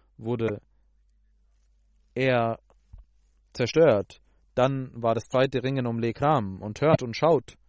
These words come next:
wie Gott da gewann. Ihr habt durch unser, eure eigenen Augen gesehen, wie er starb. Genauso wie es prophezeit wurde, wie er sterben wird.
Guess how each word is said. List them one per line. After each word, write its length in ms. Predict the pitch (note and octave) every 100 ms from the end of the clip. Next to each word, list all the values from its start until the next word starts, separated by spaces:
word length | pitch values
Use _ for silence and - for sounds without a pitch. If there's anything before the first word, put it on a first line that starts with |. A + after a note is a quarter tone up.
| _ _ _ _ _ _ _ _ _
wie 220 | A#2 C#3+ C#3+
Gott 260 | D3+ - -
da 280 | C#3 D#3+ D3
gewann. 540 | C3 C3+ D#3 G#2+ F2+ _ _ _ _ _ _ _ _ _ _ _ -
Ihr 160 | B2+
habt 220 | C#3+ C#3+
durch 160 | C#3+ B2+
unser, 220 | C3+ B2+ -
eure 280 | - B2+ B2
eigenen 340 | B2+ D3+ D3 C3+
Augen 380 | D3 D#3+ C#3+
gesehen, 420 | A#2 G2+ G#2+ G2+ G2+
wie 100 | G2+
er 140 | G#2+
starb. 320 | - G#2 F2+ - _ _ _ _ _ _ _ _ -
Genauso 680 | B2 B2 D3 C3 B2+ A#2+ A#2+
wie 520 | A#2+ B2 A#2+ A2+ A2 - _ _ _
es 120 | -
prophezeit 600 | - A#2 G#2+ D3 D3+ D3 A#2
wurde, 220 | A2+ G#2+
wie 100 | A2
er 80 | G2+
sterben 420 | - B2+ A2+ F#2
wird. 320 | F#2 -